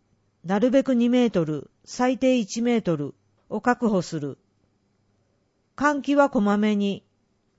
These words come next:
三十分に一回以上部屋の空気を入れ替える。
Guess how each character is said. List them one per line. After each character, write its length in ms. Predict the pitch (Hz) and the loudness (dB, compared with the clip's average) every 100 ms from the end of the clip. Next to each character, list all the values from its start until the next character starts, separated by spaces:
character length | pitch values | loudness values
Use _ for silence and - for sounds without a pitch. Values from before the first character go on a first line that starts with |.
| _ _ _ _ _ _ | _ _ _ _ _ _
三 320 | - - 285 302 | -10 -4 -2 -2
十 160 | 302 | -4
分 260 | 262 277 214 | 0 0 2
に 160 | 202 | 0
一 100 | 185 - | -2 -4
回 300 | 247 240 262 | -2 0 0
以 40 | |
上 340 | 190 196 170 156 | 0 2 2 0
部 140 | 156 | 0
屋 140 | 220 | 0
の 140 | 254 262 | 0 0
空 240 | 277 269 | 2 0
気 160 | - 208 | 2 2
を 80 | 175 | 2
入 80 | 175 | 0
れ 80 | 190 | -2
替 200 | 202 185 | 0 0
え 80 | 160 | -2
る。 200 | 127 | -6